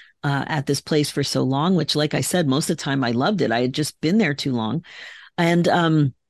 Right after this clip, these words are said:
I just thought, "I'm gonna do one thing a day. I'm not just gonna be lunching with my friends. I'm not just gonna dive into decluttering the house. I'm just gonna just calm down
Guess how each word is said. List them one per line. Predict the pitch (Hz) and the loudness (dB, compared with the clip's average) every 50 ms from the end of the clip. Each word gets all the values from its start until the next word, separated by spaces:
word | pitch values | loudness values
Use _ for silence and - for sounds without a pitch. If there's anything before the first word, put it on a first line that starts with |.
| _ _ _ _ _ _ _ _ _ _ _ _ _ _ _ - | _ _ _ _ _ _ _ _ _ _ _ _ _ _ _ -4
I | - 180 | -2 0
just | - 220 202 - | 0 0 0 0
thought, | 196 170 | 0 2
"I'm | 170 214 | 2 4
gonna | 269 294 | 4 4
do | 294 208 214 185 | 4 4 4 4
one | 160 170 170 175 | 2 2 0 0
thing | 165 185 170 160 | 0 0 0 0
a | 156 | 0
day. | 156 156 202 214 170 131 127 | 0 2 2 2 2 0 0
I'm | 139 143 147 | 0 0 0
not | 156 160 185 185 | 2 0 0 2
just | - 269 - - | 0 0 0 0
gonna | 233 196 185 | 0 0 2
be | 165 175 160 | 2 2 2
lunching | 143 143 147 147 147 - 151 147 | 2 2 2 0 0 -2 -2 -2
with | 139 139 - | -2 -2 -2
my | 143 131 131 | -2 -2 -2
friends. | - - 127 120 139 160 180 - | -2 -2 -2 0 2 2 2 2
I'm | 160 147 147 | 2 2 2
not | 147 151 160 185 | 2 2 2 2
just | 180 220 202 - - | 0 0 -2 -2 0
gonna | - 180 170 | 0 0 0
dive | 156 139 156 147 147 139 | 0 0 0 0 0 0
into | 139 143 143 139 151 139 | 0 0 0 0 -2 -2
decluttering | - 147 139 - - - 139 135 139 135 139 139 | 0 0 0 0 -2 -2 0 0 2 2 2 2
the | 131 131 | 2 0
house. | 139 117 113 151 185 - - - - - - - - - - - - | 0 0 0 -2 -2 -2 -6 -10 -12 -20 -20 -20 -20 -20 -18 -8 -2
I'm | - 175 208 | 0 2 4
just | 247 311 - - | 4 2 2 2
gonna | - 233 226 214 202 190 185 175 - _ _ _ _ - | 0 2 2 2 2 2 0 -2 -4 _ _ _ _ -2
just | 226 247 262 - | 0 0 0 0
calm | - - 208 220 240 247 240 | -2 0 2 2 4 4 4
down | 180 160 175 220 247 202 139 - - | 4 2 2 2 0 -2 -2 -6 -10